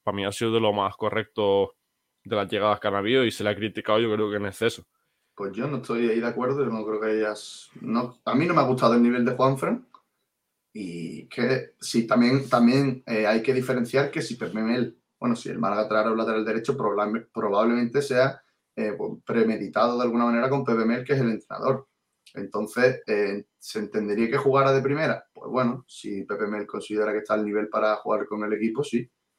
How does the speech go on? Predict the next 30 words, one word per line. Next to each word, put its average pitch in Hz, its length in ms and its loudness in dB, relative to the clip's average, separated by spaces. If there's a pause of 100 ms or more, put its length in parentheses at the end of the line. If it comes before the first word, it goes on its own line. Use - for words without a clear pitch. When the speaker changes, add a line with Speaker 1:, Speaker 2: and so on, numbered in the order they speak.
(200)
Speaker 2:
Entonces, 123 240 -2
la 127 80 8
diferencia 110 400 0
es - 60 -2
que 135 60 0
Juanfran 131 460 2
es 107 60 -4
un 107 100 -4
jugador 120 260 0
que 135 80 -4
se - 120 -4
encuentra 120 560 2
y 110 140 2
el, 95 300 -2 (220)
y 101 260 -10
la 98 160 -8
posible 107 420 -2
llegada 113 460 4 (280)
sería 104 240 -8
un 104 80 -6
jugador 110 480 2
que 104 360 -2
quizá - 240 -8
Pepe 104 200 -2
Mel, 113 220 -4
pues, - 220 -8
pide 156 360 2
o - 180 0
que, 98 380 -2 (520)
que, 98 800 0